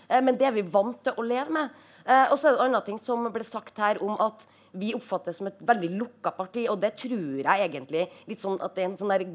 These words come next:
gammel tradisjon som henger igjen litt, at vi liksom beholder oss litt for oss selv, og vi er vant til å styre, og vi skal bestemme hvem vi vil ha med, eh, på laget, liksom, hvem liksom bare peker ut, og har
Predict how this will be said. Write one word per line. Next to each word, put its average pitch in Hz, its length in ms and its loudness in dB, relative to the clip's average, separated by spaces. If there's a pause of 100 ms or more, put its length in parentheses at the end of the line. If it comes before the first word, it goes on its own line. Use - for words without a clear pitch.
(140)
gammel 220 320 2
tradisjon 170 400 -6
som 175 140 -10
henger 226 160 -4
igjen 123 160 -8
litt, 233 160 -6 (240)
at - 160 -6
vi 226 80 -2
liksom 170 180 -8
beholder 175 300 -4
oss 208 100 -8
litt 202 160 -4
for 180 140 -4
oss 160 100 -8
selv, 175 320 2
og 175 80 0
vi 180 140 -8 (260)
er 202 80 -4
vant 175 300 0
til 190 80 -6
å - 20 -8
styre, 175 300 -4
og 165 80 -8
vi 170 180 -8
skal - 160 -4
bestemme 185 320 -2
hvem 180 160 -2
vi 170 240 -6
vil 175 140 -4
ha 190 160 2
med, 151 240 -2 (260)
eh, 202 240 4
på 202 80 0
laget, 165 460 4
liksom, 160 180 -10
hvem 185 220 2 (240)
liksom 185 180 -4
bare 180 160 0
peker 185 460 -2
ut, - 80 -4
og 185 100 -6
har 196 240 -6